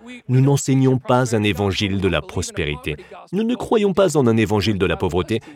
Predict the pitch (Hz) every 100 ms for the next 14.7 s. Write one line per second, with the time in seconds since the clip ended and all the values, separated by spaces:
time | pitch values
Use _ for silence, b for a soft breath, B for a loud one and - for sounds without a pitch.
0 | - 98 107 113 - 123 120 123 120 -
1 | - 185 - _ - - - 92 73 71
2 | 104 80 - 104 98 104 b b _ -
3 | 92 92 101 107 90 104 92 85 73 -
4 | - 104 80 80 71 69 65 - - -
5 | _ - 92 101 - 139 143 123 139 127
6 | 131 135 113 113 - 90 95 90 - 95
7 | 98 104 b b - 104 113 127 - -
8 | 123 120 139 139 123 - 113 92 92 -
9 | 98 87 82 76 82 76 82 73 69 -
10 | - - _ _ 160 147 _ _ 110 -
11 | 120 120 - 123 117 117 120 123 127 -
12 | 113 - 117 120 120 131 - 131 120 -
13 | 117 104 120 110 104 - 117 104 - 107
14 | 98 95 85 90 92 82 73